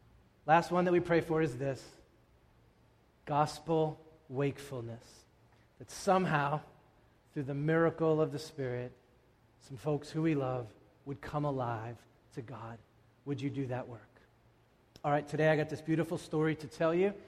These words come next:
and it shows us how this whole thing happened in the life of our mother, Rahab. She was an outsider to God's grace, and she got brought inside.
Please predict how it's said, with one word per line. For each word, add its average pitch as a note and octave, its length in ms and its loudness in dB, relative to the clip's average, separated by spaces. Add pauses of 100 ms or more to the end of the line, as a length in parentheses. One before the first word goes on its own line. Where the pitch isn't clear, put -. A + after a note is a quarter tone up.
(440)
and C#3 400 0 (460)
it F3+ 160 6
shows E3+ 400 2
us E3+ 140 -2
how D3 200 4
this F3 280 0
whole G3 320 6
thing F3+ 320 2
happened D3+ 720 2 (680)
in F3 180 0
the F3+ 100 2
life D#3+ 340 2
of C#3+ 260 0
our D#3 580 2
mother, C#3+ 680 0
Rahab. C3 760 -2 (420)
She D#3 80 -2
was D3 140 -2
an C#3+ 100 -2
outsider D#3 580 4
to - 140 -8
God's D3+ 320 2
grace, B2 460 -8 (320)
and C#3 160 -8
she D#3 240 -4
got C#3+ 320 0
brought B2 400 -4 (340)
inside. A#2 640 -8